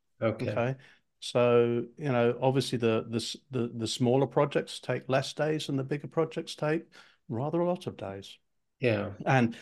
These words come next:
Speaker 2: we, we, we have, we've had some, you know, um, actually, I'm just, we're working a deal now, and it's a customer that I sold.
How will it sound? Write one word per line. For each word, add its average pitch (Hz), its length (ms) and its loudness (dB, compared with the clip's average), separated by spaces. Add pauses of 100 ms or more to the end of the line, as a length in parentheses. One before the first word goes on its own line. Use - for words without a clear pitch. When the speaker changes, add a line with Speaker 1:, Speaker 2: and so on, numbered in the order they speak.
(140)
Speaker 2:
we, 185 180 6
we, 196 220 6
we 180 220 8
have, 156 360 4
we've 165 240 4
had 160 160 4
some, 123 160 0 (160)
you 120 140 -2
know, 113 280 4 (220)
um, 120 420 2 (220)
actually, - 220 2
I'm 190 100 6
just, - 160 -2
we're 190 100 2 (300)
working 190 460 6
a 135 60 6
deal 123 240 6
now, 123 460 6 (260)
and 143 100 2
it's 151 180 0
a 139 40 2
customer 160 500 0
that 147 140 0
I 135 200 2
sold. 131 760 2